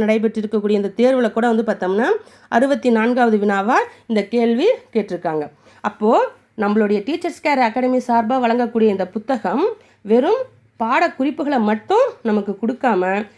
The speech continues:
இதுக்கு முன்னாடி என்னென்னலாம் தேர்வுகள் நடந்ததோ, அந்த தேர்வுகள்ல கேட்கப்பட்ட வினாக்களையும், இல்ல இதுக்கப்புறம் நடைபெறக்கூடிய தேர்வுல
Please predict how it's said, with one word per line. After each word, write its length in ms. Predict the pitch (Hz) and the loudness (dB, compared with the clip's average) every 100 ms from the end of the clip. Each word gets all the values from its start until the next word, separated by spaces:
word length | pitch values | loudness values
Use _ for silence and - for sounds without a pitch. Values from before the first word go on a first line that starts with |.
| _ | _
இதுக்கு 340 | 226 226 220 220 | -2 -2 0 0
முன்னாடி 420 | 262 320 349 285 - | 2 2 0 -2 -2
என்னென்னலாம் 500 | 214 226 220 220 311 | 0 2 2 0 0
தேர்வுகள் 460 | 247 254 233 233 220 | 0 0 2 2 2
நடந்ததோ, 560 | 196 202 190 185 202 208 - | 2 -2 -2 -2 -4 -6 -8
அந்த 260 | 208 196 190 | -4 -4 -2
தேர்வுகள்ல 800 | 262 311 302 269 226 202 214 254 - - | -2 0 -2 2 2 4 2 -2 -10 -4
கேட்கப்பட்ட 640 | 262 262 262 220 208 202 | -4 -2 -6 -4 -2 -2
வினாக்களையும், 720 | 190 208 247 240 220 185 190 - _ _ _ | -2 0 0 0 -2 0 -2 -6 _ _ _
இல்ல 460 | 240 262 254 247 190 | -4 2 4 4 2
இதுக்கப்புறம் 520 | 214 226 294 262 359 320 | -4 -4 -6 -2 -2 -2
நடைபெறக்கூடிய 880 | 269 269 254 226 233 226 214 190 170 - _ | -2 -2 -4 -2 2 4 4 2 0 -6 _
தேர்வுல 400 | 247 254 240 226 | -4 -2 -2 0